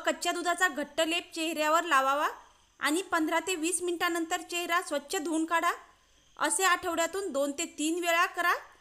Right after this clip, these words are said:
म्हणजे चेहऱ्यावरील सुरकुत्या कमी होऊन चेहरा एकदम ताजा, टवटवीत होतो आणि चेहऱ्यावरील मुरूमही कमी होतात. चेहऱ्यावरील मुरूम घालवण्यासाठी मोहरी, हळद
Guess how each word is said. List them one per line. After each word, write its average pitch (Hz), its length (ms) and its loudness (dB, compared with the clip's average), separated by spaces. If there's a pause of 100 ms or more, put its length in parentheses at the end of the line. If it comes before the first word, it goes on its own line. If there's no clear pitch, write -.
(240)
म्हणजे 285 260 0
चेहऱ्यावरील 330 640 0
सुरकुत्या 311 520 -4
कमी 311 260 0
होऊन 349 280 0 (160)
चेहरा 320 340 2 (140)
एकदम 240 300 0 (120)
ताजा, 247 280 4
टवटवीत 294 560 -2
होतो 226 280 -8 (1000)
आणि 285 220 8
चेहऱ्यावरील 359 840 6
मुरूमही 330 560 6
कमी 302 220 6
होतात. 247 320 4 (1800)
चेहऱ्यावरील 339 720 4
मुरूम 320 300 0
घालवण्यासाठी 311 720 0 (220)
मोहरी, 320 460 0 (420)
हळद 302 240 4